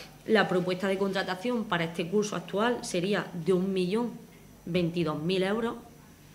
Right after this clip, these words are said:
y para el siguiente es de un millón veintiocho mil euros. Entonces nosotros sí vemos que será necesario tanto este año como el siguiente, si seguimos en esta situación, igual seguir haciendo modificaciones de crédito,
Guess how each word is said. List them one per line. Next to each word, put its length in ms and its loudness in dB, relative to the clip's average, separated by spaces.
y 120 2
para 220 2
el 80 4
siguiente 680 0
es 180 0
de 60 2
un 120 2
millón 280 0
veintiocho 440 -2
mil 160 -4
euros. 300 -2
Entonces 300 -8
nosotros 540 -4
sí 220 -8
vemos 260 -4
que 240 -8
será 320 -4
necesario 560 -2
tanto 280 -8
este 240 -6
año 240 -6
como 160 0
el 120 -2
siguiente, 460 -4
si 120 -6
seguimos 400 -6
en 60 -8
esta 160 -12
situación, 480 -4
igual 420 2
seguir 420 -6
haciendo 320 -4
modificaciones 720 -8
de 100 -4
crédito, 520 -2